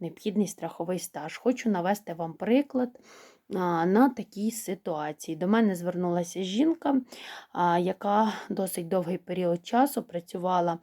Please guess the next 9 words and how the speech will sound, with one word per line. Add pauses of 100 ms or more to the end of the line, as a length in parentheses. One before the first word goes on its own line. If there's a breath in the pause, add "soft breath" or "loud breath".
(420 loud breath)
а,
в
Авдіївці
на
Авдіївському
коксохімі-,
хімічному
заводу (600 loud breath)
і